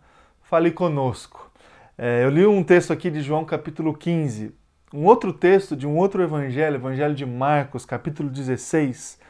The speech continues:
versículo quinze, é, diz lá, palavras de Jesus: "Vão por todo mundo e preguem o evangelho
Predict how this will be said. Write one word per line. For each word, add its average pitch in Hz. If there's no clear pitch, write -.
versículo 143
quinze, 143
é, 135
diz 151
lá, 151
palavras 151
de 160
Jesus: 127
"Vão 175
por 127
todo 196
mundo 185
e 151
preguem 190
o 180
evangelho 170